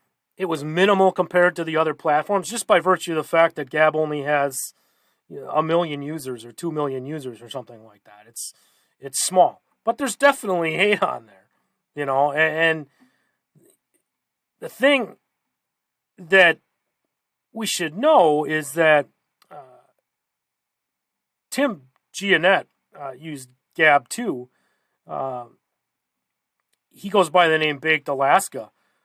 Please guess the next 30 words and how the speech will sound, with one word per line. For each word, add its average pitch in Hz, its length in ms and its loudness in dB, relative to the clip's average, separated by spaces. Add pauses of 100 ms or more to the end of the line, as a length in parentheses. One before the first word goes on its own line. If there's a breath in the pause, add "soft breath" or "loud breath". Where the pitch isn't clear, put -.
(220)
Well, - 80 -8
he 240 180 -4
was - 420 -8 (280)
one 170 340 4
who 165 120 -4
was 156 160 -4
scheduled 135 500 -8
to 135 80 -20
speak 139 340 -12
at 139 140 -8
Charlottesville, 175 720 2 (180)
at 131 80 -20
the 143 60 -20
Charlottesville 135 640 -2
rally. 117 420 -16 (500)
Well, 131 100 -18
he 220 220 -12
was 185 140 -4
also 262 300 4
one 170 160 4
that 165 100 0
was 156 140 -2
arrested 156 380 2
in 147 100 -6
the 139 60 -8
Capitol 151 500 2
on 113 140 -14
January 104 480 -20
sixth. - 460 -16 (1500)
So 202 420 2